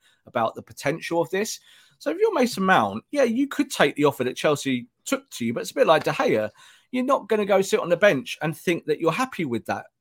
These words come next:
You've mentioned before, Scott, with players that we're coming into a, a tournament year, like, we're coming forward for the international side of it. Mason Mount wants to be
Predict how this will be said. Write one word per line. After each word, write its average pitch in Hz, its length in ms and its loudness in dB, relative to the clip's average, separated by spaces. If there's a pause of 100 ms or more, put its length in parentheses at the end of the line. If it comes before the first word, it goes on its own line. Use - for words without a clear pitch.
You've 175 280 -4
mentioned 123 380 -2
before, 151 300 -2
Scott, - 320 -4
with 110 100 -10
players 95 520 -8 (280)
that - 180 2
we're 151 140 -2
coming 147 320 -2
into 139 480 -2
a, 117 140 -2
a - 100 -6
tournament 127 540 -2
year, 110 260 -6
like, 117 160 -4
we're 131 100 -4
coming 139 280 -4
forward 135 360 0
for 117 280 -2
the 120 140 -6
international 123 540 -4
side 101 300 -4
of 92 100 -14
it. - 200 -12 (460)
Mason 262 300 -2
Mount 196 300 2
wants 180 380 2
to 147 120 -2
be 120 580 0